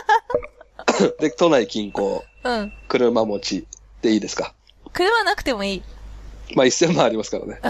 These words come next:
Speaker 1: <laughs>
Speaker 2: うん。ってことです。
Speaker 1: はい。
Speaker 2: 家はちくゆめさんがお持ちなんでね。で、今すぐに転がり込んでき-、く
Speaker 1: クズじゃないですか、
Speaker 2: 勇気があるか。
Speaker 1: それ。<laughs> それ多分紐ですよね。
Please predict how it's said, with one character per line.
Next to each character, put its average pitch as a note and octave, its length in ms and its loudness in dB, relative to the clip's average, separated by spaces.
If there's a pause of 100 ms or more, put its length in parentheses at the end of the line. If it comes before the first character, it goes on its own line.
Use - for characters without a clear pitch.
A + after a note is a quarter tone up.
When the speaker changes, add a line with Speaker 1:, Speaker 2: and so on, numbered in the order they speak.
(140)
Speaker 1:
<laughs> - 260 -6
Speaker 2:
う G#3+ 100 -4
ん。 A3 140 -6
っ - 20 -10 (960)
て B2+ 80 2
こ F3 80 -6
と G#2 100 0
で D#2 80 -6
す。 - 200 -4
Speaker 1:
は B3 200 0
い。 F3+ 40 6
Speaker 2:
家 G#3+ 160 8
は G3+ 180 6
ち - 80 -8
く D3 120 2
ゆ C#3 80 4
め B2+ 60 0
さ B2+ 140 -2
ん A2+ 60 -2
が A#2 200 -2
お B2 60 -4
持 A#2 140 -4
ち A#2+ 100 -4
な G#2+ 80 0
ん F2+ 80 -10
で F2 80 -8
ね。 - 160 -6 (420)
で、 A2+ 100 2
今 C3+ 180 4
す - 120 0
ぐ C3+ 140 6
に A#2 160 2
転 A2+ 240 2
が A2 80 2
り G#2 100 2
込 A#2 180 0
ん G2+ 40 -4
で G2 100 -2
き-、 - 180 -14 (200)
く - 380 0 (120)
Speaker 1:
ク - 200 6
ズ - 140 8
じ F#4 100 4
ゃ D4+ 100 10
な C4 160 6
い B3 140 8
で C4 80 4
す B3+ 80 -4
か、 C4 100 6
Speaker 2:
勇 A#3 340 6
気 - 40 -2
が - 160 8
あ G3 100 8
る - 60 -2
か。 F3+ 160 4
Speaker 1:
そ E3+ 140 -4
れ。 C#3+ 40 -4
<laughs> - 0 -
そ - 120 4
れ D4 100 6
多 - 160 4
分 A#4+ 120 8
紐 E4 320 4
で C5+ 140 8
す - 100 -4
よ C4 120 6
ね。 G#3+ 260 0